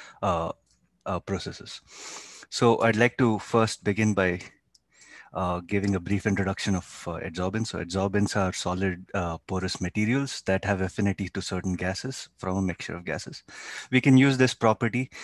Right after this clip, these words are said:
to, uh, separate out gas mixtures, and,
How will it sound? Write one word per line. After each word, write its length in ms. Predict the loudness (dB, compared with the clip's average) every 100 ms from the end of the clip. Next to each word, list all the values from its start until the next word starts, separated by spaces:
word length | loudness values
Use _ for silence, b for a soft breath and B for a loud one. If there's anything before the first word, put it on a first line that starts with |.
| B B _
to, 240 | 4 6 4
uh, 140 | 0 -4 -10 B
separate 460 | 2 2 6 4 6
out 200 | 4 2
gas 300 | 0 0 2
mixtures, 680 | 0 0 -4 -4 -6 -12 -16 _ B B B B
and, 420 | 6 8 6